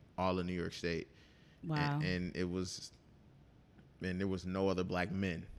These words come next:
Speaker 1: Only every time I saw a black man, I was, I, you know, I was like, "Hey, brother, how you doing, man? What you, what you, what you doing?" "Oh, I'm a, I'm a call center." I'm, it, it worked in a call center, and he, you know, what they, which is downstairs. I didn't even like how that worked. How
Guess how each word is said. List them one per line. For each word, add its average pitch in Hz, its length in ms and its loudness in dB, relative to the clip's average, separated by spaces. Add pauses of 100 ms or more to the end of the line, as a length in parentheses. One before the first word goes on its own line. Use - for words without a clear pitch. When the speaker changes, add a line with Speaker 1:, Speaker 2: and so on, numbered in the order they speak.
Speaker 1:
Only 101 240 0
every 101 220 2
time 107 180 -2
I 101 40 -2
saw 95 180 2
a 90 40 2
black 92 240 2
man, 98 140 2
I 98 40 2
was, 101 240 -4
I, 98 160 -2
you 101 120 0
know, 98 120 2
I 95 40 4
was 98 140 0
like, 101 140 2 (160)
"Hey, 160 200 2
brother, 135 240 0
how 156 100 0
you 175 100 4
doing, 139 240 2
man? 143 160 0
What 170 100 2
you, 165 80 -6 (200)
what 185 120 4
you, 175 80 0
what 180 120 2
you 180 80 4
doing?" 127 160 2
"Oh, 92 300 -2
I'm 92 140 -2
a, 90 40 -4 (280)
I'm 95 80 -6
a 87 40 -10
call 92 320 0
center." 82 280 -4
I'm, 87 120 -6 (100)
it, 98 240 -6
it 107 180 2
worked 107 220 4
in 92 80 -2
a 92 40 -6
call 147 300 2
center, 87 340 -4 (420)
and 95 260 2
he, 98 160 -6
you 98 140 2
know, 95 80 2
what 92 200 2
they, 95 200 4
which 90 240 -2
is 85 100 -2
downstairs. 90 640 0
I 92 60 4
didn't 110 140 4
even 101 160 2
like 92 140 0
how 92 140 0
that 95 260 4
worked. - 440 -6
How 82 280 0